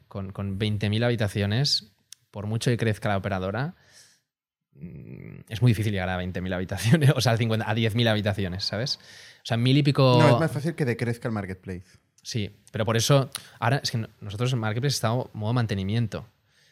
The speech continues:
Speaker 1: Entonces,
Speaker 2: Por
Speaker 1: a-,
Speaker 2: eso.
Speaker 1: claro, a-, ahora, ahora la idea es, mm, y, y, y no, y no ha decrecido, y no ha crecido todavía.
Speaker 2: Increíble, ¿eh?
Speaker 1: Sí.
Speaker 2: La resiliencia de las marcas
Speaker 1: Es
Speaker 2: y
Speaker 1: muy bestia.
Speaker 2: es brutal.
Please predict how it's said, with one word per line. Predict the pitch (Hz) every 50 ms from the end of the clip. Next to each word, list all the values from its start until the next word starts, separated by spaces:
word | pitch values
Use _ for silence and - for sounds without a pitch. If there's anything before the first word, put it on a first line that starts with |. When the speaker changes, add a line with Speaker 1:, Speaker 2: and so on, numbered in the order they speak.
| _ _ _ _ _ _ _
Speaker 1:
Entonces, | - 110 -
Speaker 2:
Por | 120 120
Speaker 1:
a-, | 135
Speaker 2:
eso. | 110 - - 113 113 165 190 -
Speaker 1:
claro, | - 117 113 117 104 -
a-, | 101 107 110 113 117 -
ahora, | 107 113 117 120 127 135 143 147 165 175
ahora | - - 107 107 110 120
la | 123 123
idea | 117 113 113 120 127 123 120
es, | 120 131 143 - - - - -
mm, | - 113 113 107 -
y, | - 117 123 - 123
y, | 123 - 127
y | 120
no, | 117 -
y | 127 123
no | 127 -
ha | 127
decrecido, | 143 156 139 - 135 127 110 98 - - - _ _ _ _ _ -
y | 117
no | 113 117
ha |
crecido | 120 117 104 - 101 90 90 101 - _ _ _ _ _
todavía. | - 92 90 78 67 - 131 - _ _ _ _ _ _ _ -
Speaker 2:
Increíble, | 127 113 - 104 104 117 139 147 127 90 95
¿eh? | 98 135 165 202 -
Speaker 1:
Sí. | - -
Speaker 2:
La | 120 113
resiliencia | 113 113 - - 131 110 117 120 127 123 - 156
de | 143 127
las | 113 107 110
marcas | 110 110 113 110 - 120 113 107 107
Speaker 1:
Es | 113 107
Speaker 2:
y |
Speaker 1:
muy | 107 110
bestia. | 104 98 - - - -
Speaker 2:
es | 143 - -
brutal. | 143 120 107 - 110 104 98